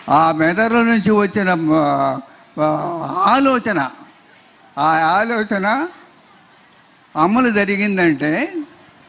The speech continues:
అట్టడుగు నుండే వాళ్ళు ఇప్పుడు ఈ నాలుగు ఐదు సంవత్సరాల్లోనే మేము బాగా బ్రతుకుతున్నాము అని చెప్తున్నారు.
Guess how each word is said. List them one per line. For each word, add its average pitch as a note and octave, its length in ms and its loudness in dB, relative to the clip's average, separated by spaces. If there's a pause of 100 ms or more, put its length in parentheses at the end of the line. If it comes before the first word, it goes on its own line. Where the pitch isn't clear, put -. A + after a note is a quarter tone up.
(440)
అట్టడుగు B3 640 -2
నుండే A3 400 0
వాళ్ళు G3+ 680 -2 (360)
ఇప్పుడు G#3 800 0 (520)
ఈ F3 300 0
నాలుగు G#3 440 2
ఐదు G3 300 -2
సంవత్సరాల్లోనే F#3+ 1120 -2 (420)
మేము F#3 300 0
బాగా F#3+ 800 0 (540)
బ్రతుకుతున్నాము E3+ 920 -2 (1040)
అని G#3+ 360 -2 (1300)
చెప్తున్నారు. F3+ 920 -2